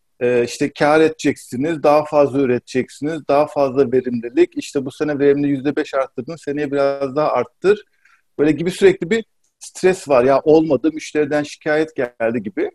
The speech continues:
Üniversite tabii daha rahat. Yani üniversitede genellikle oturalım.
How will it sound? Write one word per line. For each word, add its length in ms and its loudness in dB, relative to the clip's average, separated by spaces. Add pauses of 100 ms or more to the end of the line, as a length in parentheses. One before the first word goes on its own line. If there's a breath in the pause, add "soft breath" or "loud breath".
(140)
Üniversite 500 -6
tabii 200 -6
daha 260 -6 (100)
rahat. 500 -6 (1200)
Yani 320 -4
üniversitede 500 0 (140)
genellikle 500 0
oturalım. 540 0